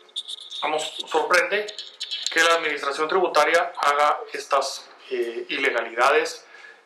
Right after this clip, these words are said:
eh, de esa manera y todavía lo publique en sus redes sociales, así como que le voy a hacer un favor poniéndole a disposición un correo electrónico. Esto verdaderamente está,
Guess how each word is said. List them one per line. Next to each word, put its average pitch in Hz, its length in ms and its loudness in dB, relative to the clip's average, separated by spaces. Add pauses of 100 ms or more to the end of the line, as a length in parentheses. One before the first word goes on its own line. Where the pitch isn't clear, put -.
eh, 123 360 -2
de 127 160 2
esa 165 160 0
manera 151 520 2
y 151 100 -8
todavía 139 300 4
lo 151 160 0
publique 135 540 -2
en - 80 -8
sus - 320 -10 (100)
redes 147 260 2
sociales, 143 460 0
así 143 220 -10
como 151 240 -6
que 123 260 -4 (260)
le 143 180 4
voy 175 200 6
a 175 60 6
hacer 180 280 4
un 185 140 2
favor 147 460 4
poniéndole 151 440 2
a - 20 6
disposición 127 600 -2
un 160 120 -6
correo 147 240 2
electrónico. 131 640 0
Esto - 340 -2
verdaderamente 131 800 2
está, - 360 0